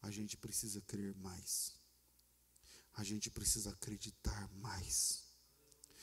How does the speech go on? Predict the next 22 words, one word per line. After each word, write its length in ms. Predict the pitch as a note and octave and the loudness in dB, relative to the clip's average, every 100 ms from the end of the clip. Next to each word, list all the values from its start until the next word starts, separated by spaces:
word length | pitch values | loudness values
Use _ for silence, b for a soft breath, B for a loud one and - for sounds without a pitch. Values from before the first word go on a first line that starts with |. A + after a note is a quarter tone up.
| B B | B B
A 120 | A2 | 6
gente 260 | G#2 A#2 - | 6 6 4
precisa 420 | - G2 B2+ A2+ | 8 8 10 8
exer-, 380 | G#2+ G#2+ - - | 8 10 8 8
exercitar 760 | - A2 B2 - A2+ - A2+ A2+ | 6 8 10 10 8 4 2 2
a 60 | G#2+ | 2
nossa 340 | A2 G#2 A2 | 6 10 10
fé. 460 | - - G#2 G2 - - - - - - B B B - | 8 2 2 0 -6 -14 -20 -20 -20 -20 B B B 6
Precisamos 560 | A#2+ A#2+ B2 C3+ C3+ C3 | 10 12 12 10 12 12
ser 180 | B2+ | 12
mais 300 | A2+ B2 C3+ | 8 4 10
sensíveis. 1160 | - B2 A2+ - - C#3+ D3 B2 G2 - - - - - - - B B B B | 10 10 8 10 10 8 0 -4 -8 -6 -6 -6 -12 -20 -20 -20 B B B B
"Mas, 200 | G3+ A3+ | -2 0
pastor, 540 | - A#3 A3 - C4+ B3+ | 0 2 0 2 -2 -2
existe 380 | A3 B3 - A#3 | 0 2 2 4
muita 320 | B3+ D#4 - | 4 10 10
gente 320 | A3+ A#3 A#3 | 10 0 -2
mal 120 | A3 | -2
intencionada 760 | A#3 A#3 A3 - G#3+ A3 A#3 A3 | -4 -2 2 2 0 -2 -2 0
no 100 | A3 | 2
nosso 320 | G#3+ A3 A3 | 2 0 -2
tempo." 640 | - A#3 B3+ A#3 - F3+ | 2 2 2 0 -2 -4